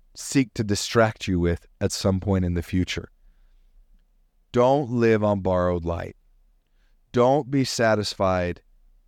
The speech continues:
with just a testimony. I'm not demeaning or belittling that. It is where you must start. But understand there are greater truths to be received. There is a greater work for you to do.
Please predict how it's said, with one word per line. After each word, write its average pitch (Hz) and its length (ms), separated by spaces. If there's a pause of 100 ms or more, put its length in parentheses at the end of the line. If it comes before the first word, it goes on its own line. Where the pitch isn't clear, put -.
(160)
with 101 260 (100)
just 120 400
a 101 120
testimony. 90 800 (720)
I'm 101 300
not 123 320
demeaning 113 460
or 101 120
belittling 90 520
that. 90 260
It 123 240
is 127 280
where 113 140
you 107 140
must 104 240
start. - 460 (480)
But 95 140
understand 104 720 (120)
there 95 180
are 92 180
greater 107 640
truths - 480
to 98 80
be 95 140
received. 101 580 (320)
There 104 180
is 95 120
a 92 120
greater 104 480
work 98 540
for - 220
you 101 200
to - 160
do. 110 460